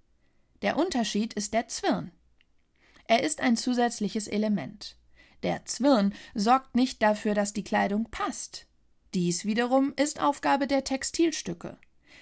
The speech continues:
Aber der Zwirn ist unverzichtbar. Beides, Schnittstellen und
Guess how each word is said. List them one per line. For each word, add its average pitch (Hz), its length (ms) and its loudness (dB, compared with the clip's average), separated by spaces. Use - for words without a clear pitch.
Aber 214 220 4
der 214 200 2
Zwirn 359 480 2
ist 208 320 -4
unverzichtbar. 277 1040 0
Beides, 185 560 -2
Schnittstellen 208 800 4
und 277 180 8